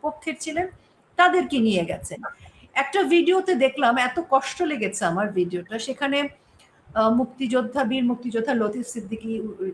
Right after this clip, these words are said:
উনাকে, উনি এত বর্ষিয়ান একজন মানুষ, উনার সাথে বাংলাদেশের রাজনীতির, মুক্তিযুদ্ধের, ইতিহাসের এত সম্পৃক্ততা,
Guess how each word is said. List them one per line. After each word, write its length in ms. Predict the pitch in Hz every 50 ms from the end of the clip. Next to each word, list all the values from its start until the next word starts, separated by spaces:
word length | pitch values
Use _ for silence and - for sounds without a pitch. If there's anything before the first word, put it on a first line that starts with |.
| - 226
উনাকে, 400 | 214 220 220 220 - 233 220 220
উনি 180 | 226 233 240
এত 220 | 226 190 190 - 262
বর্ষিয়ান 560 | 220 190 202 202 202 - - 262 247 226 208
একজন 280 | 196 190 - 214 202
মানুষ, 420 | 196 185 185 190 190 196 190 - 202
উনার 160 | 196 208 214
সাথে 260 | 208 - 226 - 214
বাংলাদেশের 720 | 190 190 190 190 196 202 196 190 202 196 - 220 214 214 214 - _ _ _ - - - - -
রাজনীতির, 800 | 170 208 220 220 220 220 226 202 214 208 208 - 220 214 208 214
মুক্তিযুদ্ধের, 880 | 208 226 220 - - - 220 196 233 233 - - _ - 226 208 214 214
ইতিহাসের 560 | 214 208 - 254 220 233 233 - - 254 226
এত 260 | 226 226 254 - -
সম্পৃক্ততা, 1080 | 415 415 415 403 320 302 277 254 - - 247 - - _ - 190 - 190 208 262 330